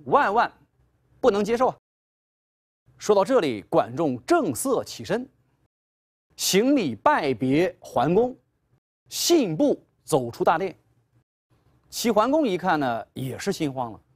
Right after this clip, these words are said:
他立刻派人啊把管仲给请回来。过了好一会儿，管仲人是回来了，可是态度坚决，还是要称霸。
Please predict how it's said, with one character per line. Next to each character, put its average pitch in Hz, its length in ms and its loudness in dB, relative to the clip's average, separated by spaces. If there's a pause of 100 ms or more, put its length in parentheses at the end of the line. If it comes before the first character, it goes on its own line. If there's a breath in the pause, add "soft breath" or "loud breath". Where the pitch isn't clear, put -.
(560)
他 127 140 2
立 262 180 2
刻 214 80 0
派 202 160 2
人 165 100 0
啊 180 60 2
把 185 140 0
管 101 240 -6
仲 156 100 -6
给 208 80 -2
请 - 280 -12
回 123 120 -14
来。 - 100 -12 (840)
过 165 140 2
了 156 60 4
好 104 240 -4
一 170 80 0
会 123 140 -4
儿， 65 120 -10 (460)
管 117 240 -4
仲 127 400 -2 (300)
人 143 320 0
是 262 100 -2
回 107 160 -6
来 85 160 -10
了， 76 100 -20 (540)
可 143 140 -2
是 170 100 -4
态 202 220 0
度 165 100 0
坚 180 180 -4
决， 160 240 0 (340)
还 131 280 -2
是 220 140 -2
要 175 80 0
称 262 180 -4
霸。 254 160 -6